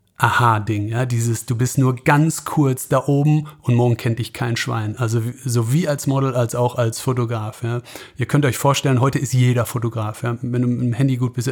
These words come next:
jeder ist Fotograf. Damals war es noch nicht so stark, aber in, speziell in dieser Modebranche, ja, wo du tatsächlich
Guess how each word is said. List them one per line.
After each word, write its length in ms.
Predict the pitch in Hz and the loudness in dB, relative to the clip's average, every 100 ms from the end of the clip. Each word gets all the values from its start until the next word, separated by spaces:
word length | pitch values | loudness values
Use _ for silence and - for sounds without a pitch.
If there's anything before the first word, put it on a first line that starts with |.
| - | 0
jeder 300 | 135 143 123 | 4 4 2
ist 100 | - | -2
Fotograf. 360 | 117 117 120 | -6 -8 -4
Damals 260 | - 156 160 | 2 4 4
war 100 | 147 | 2
es 100 | 127 | 2
noch 100 | 127 | 2
nicht 160 | 156 - | 0 0
so 260 | 156 151 151 - - 110 156 | 0 0 -4 -14 -14 -10 -6
stark, 340 | - 156 156 | 0 2 2
aber 240 | 180 131 180 | 2 0 0
in, 100 | 185 | 0
speziell 400 | - 160 165 143 | 0 0 2 4
in 120 | 139 | 2
dieser 200 | 131 123 | 4 4
Modebranche, 1000 | 120 151 208 190 139 120 120 113 113 113 | 6 4 4 2 0 2 0 0 -2 -4
ja, 200 | 123 160 - _ _ _ _ - | -4 -6 -10 _ _ _ _ -10
wo 240 | - 127 | 0 2
du 300 | 139 139 131 117 - - - | 4 6 4 0 -8 -20 -2
tatsächlich 640 | 127 147 143 147 - | 0 2 2 0 -2